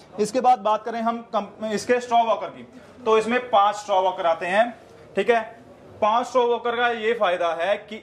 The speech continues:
इसके जो crank हैं वो बाजार में आसानी से मिल जाते हैं, कहीं पे भी मिल जाते हैं। Company ने इसके अंदर ऐसे ऐसे parts लगाए हैं जो आसानी से कहीं पे भी आपको मिल जाते हैं, इसलिए इसके अंदर पांच straw walker आ रहे हैं। उसके बाद बात करें हम सीव की, इसके अंदर double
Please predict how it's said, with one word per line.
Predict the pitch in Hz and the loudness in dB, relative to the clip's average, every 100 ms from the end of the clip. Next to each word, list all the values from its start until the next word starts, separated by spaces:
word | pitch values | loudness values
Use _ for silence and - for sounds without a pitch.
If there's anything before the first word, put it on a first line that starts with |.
| 220 | -12
इसके | 196 - 240 | -10 2 2
जो | 240 | 2
crank | 240 180 202 226 | -2 -2 -2 -4
हैं | - 170 196 | -4 -4 -2
वो | 214 | -2
बाजार | - 175 160 170 185 | -2 -2 2 2 2
में | 190 | -2
आसानी | 175 170 175 | -4 -4 -4
से | 220 | -4
मिल | 202 | -2
जाते | 147 135 | -2 -4
हैं, | 139 | -4
कहीं | 180 190 | -4 -2
पे | 208 | -4
भी | 220 | -2
मिल | 202 165 | -2 0
जाते | 143 135 | -2 -2
हैं। | 127 127 - - | -6 -8 -10 -6
Company | 175 165 208 220 | -4 -2 -4 -2
ने | 214 214 | -2 -2
इसके | 208 214 | -2 0
अंदर | 208 220 | 0 0
ऐसे | 185 185 247 254 | 0 0 2 0
ऐसे | 233 220 220 - - - | 0 -4 -6 -12 -8 0
parts | 190 190 | 2 0
लगाए | 185 185 185 | -2 0 0
हैं | 208 196 | -2 -4
जो | 202 185 | -2 0
आसानी | 180 196 202 240 | 0 2 0 0
से | 196 214 254 - - | -6 -6 -8 -14 -6
कहीं | 190 190 | -2 -2
पे | 196 | -2
भी | 180 185 | -2 0
आपको | 151 - 240 - - | 0 0 -4 -6 -8
मिल | 190 196 | -4 0
जाते | 170 147 | 0 -2
हैं, | 131 131 131 | -8 -10 -6
इसलिए | 175 190 214 | -6 0 2
इसके | 214 202 | 2 -2
अंदर | 208 233 | -4 -4
पांच | 202 190 | 0 0
straw | - 175 | 0 -4
walker | 151 135 | -4 -4
आ | 127 | -6
रहे | 127 | -6
हैं। | 117 117 - - 180 | -8 -12 -16 -6 -2
उसके | 190 240 | 0 2
बाद | 240 | 2
बात | 220 208 208 | 2 0 -2
करें | 214 | -4
हम | 214 208 | -4 -6
सीव | - 196 | -8 -10
की, | 185 240 - | -10 -10 -8
इसके | 196 - | -6 -2
अंदर | 220 220 175 | 0 0 0
double | 185 220 | 0 0